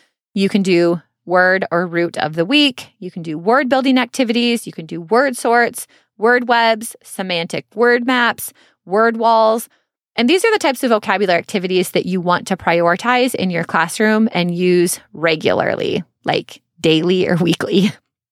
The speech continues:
The third thing that you want to do when it comes to vocabulary instruction is to create an environment where your students are word watchers. And the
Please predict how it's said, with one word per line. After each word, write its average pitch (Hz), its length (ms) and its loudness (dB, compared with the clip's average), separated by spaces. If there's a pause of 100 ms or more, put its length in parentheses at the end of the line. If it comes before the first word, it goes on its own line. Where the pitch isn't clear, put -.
(560)
The 247 120 0
third 427 240 2
thing 247 140 2
that 220 100 0
you 214 100 4
want 185 140 2
to 180 80 0
do 170 300 2
when 185 180 -2
it - 100 -4
comes 175 440 -4
to 175 260 -2
vocabulary 170 640 -2
instruction 170 640 -4 (340)
is 214 140 0
to - 100 -2
create 277 500 0
an 233 120 -2
environment 185 720 0
where 190 140 -2
your 185 120 0
students 175 580 -4
are 175 140 0
word 165 500 0 (220)
watchers. - 720 -10 (460)
And 226 420 0
the 196 160 -2